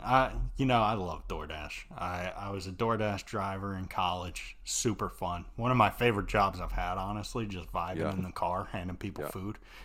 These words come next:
Speaker 1: Um, but yeah, so that was my solution there. I wanted to answer that because I didn't want you to, like, build up and be, like,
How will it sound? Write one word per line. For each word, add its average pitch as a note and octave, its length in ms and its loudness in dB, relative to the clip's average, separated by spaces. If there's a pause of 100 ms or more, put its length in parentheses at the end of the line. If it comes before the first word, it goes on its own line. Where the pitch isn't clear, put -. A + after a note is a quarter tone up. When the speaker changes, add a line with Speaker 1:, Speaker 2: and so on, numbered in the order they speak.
(260)
Speaker 1:
Um, A2 380 8 (420)
but A2+ 340 12
yeah, B2 320 10
so A#2+ 240 6
that D3 160 12
was C3 200 8
my B2 160 8
solution A2 600 4
there. G2 280 2
I G#2 80 4
wanted C3+ 320 12
to B2 40 4
answer A#2+ 360 6
that A2 240 6
because G#2 280 0
I B2 100 6
didn't C#3 180 6
want A#2+ 260 4
you A2+ 100 4
to, F#2+ 120 0
like, F2 320 -2
build G#2+ 260 4
up G2 240 -2
and F#2+ 120 -6
be, F2+ 100 -6
like, E2+ 220 -10